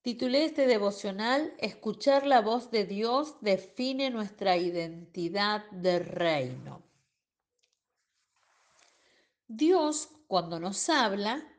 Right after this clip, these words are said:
lo hace con amor y con propósitos de reino. Cuando le habló a María a través de,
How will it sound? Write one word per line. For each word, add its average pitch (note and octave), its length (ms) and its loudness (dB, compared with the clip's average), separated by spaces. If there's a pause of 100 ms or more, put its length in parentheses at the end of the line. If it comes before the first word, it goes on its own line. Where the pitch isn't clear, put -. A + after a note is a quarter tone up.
lo A#3+ 220 4
hace D4+ 340 2
con A#3+ 180 0
amor A3+ 640 -2
y A#3 120 -8
con F#3 320 -4
propósitos F3+ 960 0
de D#3 120 -6
reino. D#3+ 720 -6 (1080)
Cuando A#3+ 340 6
le C4 120 8
habló D4 340 6
a F#4+ 80 4
María B3+ 460 4
a A3 80 -4
través G#3 380 0
de, A3+ 480 0